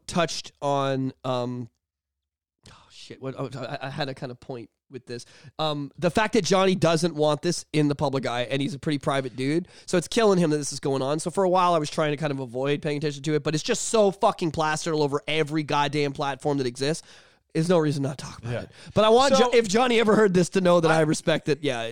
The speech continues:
Speaker 2: in
Speaker 1: don't, I wouldn't
Speaker 2: regards
Speaker 1: wanna be you, buddy.
Speaker 2: In regards to what you were just saying there, every time Johnny shows up to the courts,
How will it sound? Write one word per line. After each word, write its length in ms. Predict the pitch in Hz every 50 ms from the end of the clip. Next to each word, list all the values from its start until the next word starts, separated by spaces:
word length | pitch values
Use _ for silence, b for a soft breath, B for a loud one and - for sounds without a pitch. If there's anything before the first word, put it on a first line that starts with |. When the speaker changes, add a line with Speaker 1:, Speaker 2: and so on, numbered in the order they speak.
| 135 127 135
Speaker 2:
in 60 | 139
Speaker 1:
don't, 120 | 147 139 139
I 100 | 143 156
wouldn't 60 | 165
Speaker 2:
regards 220 | 165 151 151 147
Speaker 1:
wanna 140 | 143 143 139
be 120 | 139 135 139
you, 180 | 139 127 123
buddy. 140 | 117 110 226
Speaker 2:
In 100 | 226 220
regards 480 | 214 214 185 220 226 240 254 226 - -
to 100 | 190 170
what 240 | 165 175 175 170
you 80 | 170 160
were 80 | 151 131
just 240 | - 147 139 - -
saying 300 | - 143 139 127 120 110
there, 240 | 107 98 90 - -
every 260 | 143 151 170 185 202
time 280 | 185 208 190 190 180 143
Johnny 300 | - 160 147 151 156 147
shows 360 | - - 156 143 135 127 117
up 240 | 127 127 127 - -
to 600 | - - - 131 123 120 117 117 113 113 110 110 - _ -
the 80 | 120
courts, 560 | - - 180 185 165 127 120 - - - -